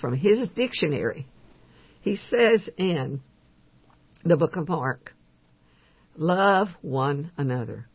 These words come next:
That is, that is a command. It's not a suggestion. It's a command. "And how? Just as I love you." And that's a pretty big,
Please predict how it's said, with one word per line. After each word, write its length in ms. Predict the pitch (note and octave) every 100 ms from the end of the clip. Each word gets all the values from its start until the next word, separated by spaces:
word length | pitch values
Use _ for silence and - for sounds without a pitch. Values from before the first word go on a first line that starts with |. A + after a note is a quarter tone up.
| _ -
That 220 | C#3+ -
is, 100 | - - D#3+
that 140 | E3
is 180 | D#3 C3
a 60 |
command. 720 | - - C#3 D#3 A3+ G#3 C#3 A#2+
It's 180 | -
not 180 | - D3+
a 60 | A#3
suggestion. 840 | - A3+ A3 A#3+ A3+ - - - - -
It's 160 | - -
a 40 |
command. 340 | C3 B2+ - - _ _ - - - -
"And 160 | - D3+
how? 540 | - - E3 G#3 A3+ - _ -
Just 440 | - F3+ G3 -
as 180 | E3 E3+
I 140 | D3+
love 260 | C#3+ C3+ C3 E3
you." 260 | G#2+ - C3 _ _ _ _ _ _ -
And 140 | D3+
that's 240 | F#3+ A#3 A#3+
a 40 |
pretty 320 | A#3+ C#4 C4
big, 420 | A#3 A#3+ A3+ A3